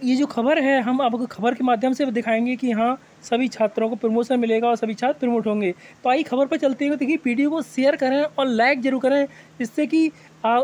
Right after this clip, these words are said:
आगे जो खबर पहुँचे और सभी छात्रों की इस बात का पता पड़े। और साथ ही अगर cancel नहीं होती हैं, ये मतलब stop नहीं होती हैं, परीक्षा हो रही हैं कहीं भी, तो हम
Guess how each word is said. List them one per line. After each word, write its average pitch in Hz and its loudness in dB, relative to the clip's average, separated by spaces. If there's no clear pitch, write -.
आगे 254 2
जो 302 0
खबर 262 0
पहुँचे 262 0
और 277 0
सभी 277 0
छात्रों 254 -2
की 262 0
इस 254 0
बात 233 2
का 247 0
पता 233 0
पड़े। 262 2
और - -10
साथ 233 -2
ही 294 2
अगर 302 2
cancel 269 0
नहीं 254 2
होती 277 0
हैं, 240 0
ये 226 0
मतलब 240 -2
stop 254 -2
नहीं 254 0
होती 240 0
हैं, 233 0
परीक्षा 247 0
हो 247 0
रही 285 4
हैं 277 2
कहीं 254 2
भी, 302 2
तो 311 0
हम 302 0